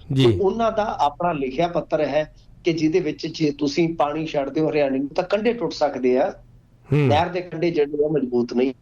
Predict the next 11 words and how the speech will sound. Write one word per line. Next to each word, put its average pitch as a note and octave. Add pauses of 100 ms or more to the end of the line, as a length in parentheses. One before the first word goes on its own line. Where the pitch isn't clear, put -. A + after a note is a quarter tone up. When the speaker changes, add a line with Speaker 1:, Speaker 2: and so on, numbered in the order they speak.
(200)
Speaker 2:
ਹੈਗੇ। - (280)
Speaker 1:
ਜੀ। A#2 (500)
Speaker 2:
ਇਸ -
ਤੋਂ E3+
ਇਲਾਵਾ D3+ (460)
ਕਿ D#3 (220)
ਜਿਹੜੇ F3 (100)
ਕੇਂਦਰੀ D#3+
ਗ੍ਰਹਿ C3+
ਸੈਕਟਰੀ D#3
ਆ, -